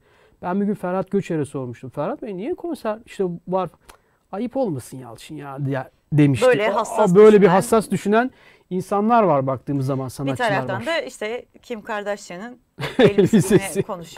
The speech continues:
Speaker 1: konuşuyoruz.
Speaker 2: Konuştuk mu? Konuştuk
Speaker 1: Konuştuk
Speaker 2: ama işte.
Speaker 1: vallahi, konuşuldu
Speaker 2: Konuşuluyor.
Speaker 1: yani.
Speaker 2: <laughs> Amaç
Speaker 1: Evet.
Speaker 2: buysa başarılı oluyor yani.
Speaker 1: <laughs>
Speaker 2: Arkadaşım bu haftalık da sonuna geldik
Speaker 1: Bitiriyor
Speaker 2: programın.
Speaker 1: muyuz?
Speaker 2: Bitiriyoruz.
Speaker 1: O zaman bitiriyoruz.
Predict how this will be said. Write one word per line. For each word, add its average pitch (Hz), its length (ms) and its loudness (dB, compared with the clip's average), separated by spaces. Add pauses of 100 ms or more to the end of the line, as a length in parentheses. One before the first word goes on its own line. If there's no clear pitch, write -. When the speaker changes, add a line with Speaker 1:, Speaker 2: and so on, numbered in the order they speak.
(140)
Speaker 1:
konuşuyoruz. 143 520 -6
Speaker 2:
Konuştuk 381 500 0
mu? 359 140 2
Konuştuk 349 320 6
Speaker 1:
Konuştuk 277 200 8
Speaker 2:
ama 254 100 4
işte. - 160 4
Speaker 1:
vallahi, 226 360 6
konuşuldu 233 380 4
Speaker 2:
Konuşuluyor. 285 280 6
Speaker 1:
yani. 196 440 4
Speaker 2:
<laughs> - 100 -12
Amaç 466 360 8
Speaker 1:
Evet. 349 80 -6
Speaker 2:
buysa 453 320 4
başarılı 381 540 0
oluyor 359 280 4
yani. 196 460 2 (500)
Speaker 1:
<laughs> - 520 -20
Speaker 2:
Arkadaşım 330 580 0
bu 247 140 2
haftalık 285 340 -2
da 320 80 -8
sonuna 320 260 -6
geldik 233 200 2
Speaker 1:
Bitiriyor 226 220 4
Speaker 2:
programın. 320 180 2
Speaker 1:
muyuz? 143 240 -2
Speaker 2:
Bitiriyoruz. 247 600 -12 (760)
Speaker 1:
O 143 60 -6
zaman 175 260 0
bitiriyoruz. 147 560 0